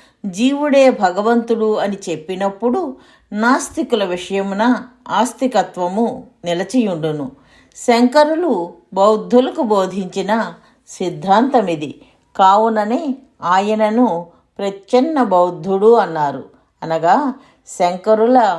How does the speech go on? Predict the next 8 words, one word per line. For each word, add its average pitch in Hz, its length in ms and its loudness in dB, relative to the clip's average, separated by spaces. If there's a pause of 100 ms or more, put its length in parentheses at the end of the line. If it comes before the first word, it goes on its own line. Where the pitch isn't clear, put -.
(280)
అద్వైత 185 540 -2
మతము 214 440 -2 (460)
వేదాంత 208 640 2
ముసుగు 226 400 -2 (140)
ధరించిన 196 520 -4 (580)
బౌద్ధ 190 460 -2
మతమే 185 680 -4
అని 190 500 -2